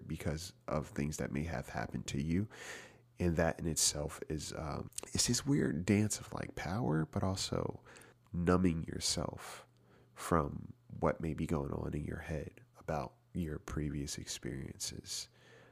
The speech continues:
Um, and I, again, this applies to guy or girl. Um,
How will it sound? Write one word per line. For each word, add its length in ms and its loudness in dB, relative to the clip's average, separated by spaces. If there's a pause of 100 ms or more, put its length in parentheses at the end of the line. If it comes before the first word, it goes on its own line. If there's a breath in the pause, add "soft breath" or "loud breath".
(340 loud breath)
Um, 140 -2
and 80 2
I, 180 6
again, 340 4
this 240 2
applies 360 0
to 100 -2
guy 380 2
or 180 2
girl. 320 -4 (260)
Um, 300 -6